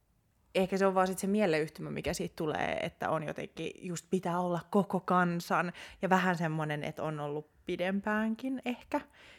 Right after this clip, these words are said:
Ja sit taas jos katsoo näitä muita ehdokkaita, esimerkiksi Kettomasa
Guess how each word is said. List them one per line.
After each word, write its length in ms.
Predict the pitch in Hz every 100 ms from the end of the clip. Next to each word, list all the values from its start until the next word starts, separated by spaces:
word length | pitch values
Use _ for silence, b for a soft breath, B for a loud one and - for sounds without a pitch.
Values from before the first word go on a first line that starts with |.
| B B
Ja 100 | 208
sit 180 | 214 220
taas 180 | 214 202
jos 120 | 202
katsoo 380 | - 220 - 196
näitä 240 | 185 180 185
muita 640 | 196 214 196 175 165 160 - _ _ _
ehdokkaita, 720 | 180 190 185 180 165 156 160 165 - _ _ _ _ _ _ _
esimerkiksi 500 | 180 165 160 160 160 -
Kettomasa 640 | 165 - 170 175 185